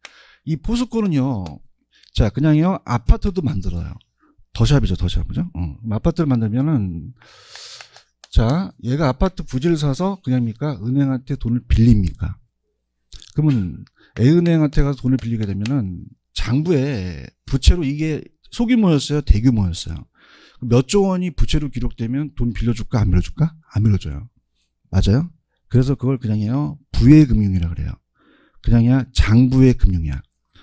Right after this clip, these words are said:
어, 아시겠어? 근데 옛날에 이제 대차대조표라고 하는데 지금 재무상태표라고 하거든요. 그럼 재무상태표에 기록이 된다, 안 된다? 안 돼요. 그럼 얘는 돈 빌릴 수 있죠.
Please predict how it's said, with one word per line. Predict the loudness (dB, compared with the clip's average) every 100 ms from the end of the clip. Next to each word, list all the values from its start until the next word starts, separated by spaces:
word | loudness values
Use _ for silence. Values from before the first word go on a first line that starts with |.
| _ -4
어, | 0 0 -2 -8 _ _ _
아시겠어? | 0 2 0 0 -2 -2 -8 _ _ -14 0
근데 | 4
옛날에 | 4 2
이제 | 0 2
대차대조표라고 | 4 6 4 2 -4 -4 -6 -4
하는데 | -6 -6
지금 | -4 -2 0
재무상태표라고 | 2 2 2 0 0 4 2 2 -8
하거든요. | -10 -10 -12 -14 _ _ _ -6
그럼 | 2
재무상태표에 | 2 4 0 2 -2 0 -2 0
기록이 | 0 0 2
된다, | 2 2 0 0
안 | 0 -2
된다? | -2 -2 -2 -6
안 | -4 0
돼요. | 0 -2 -8 _ -20 -20 -20 _ -4
그럼 | 0
얘는 | 0 0
돈 | 0 0
빌릴 | 2 0
수 | -2
있죠. | -4 -2 -2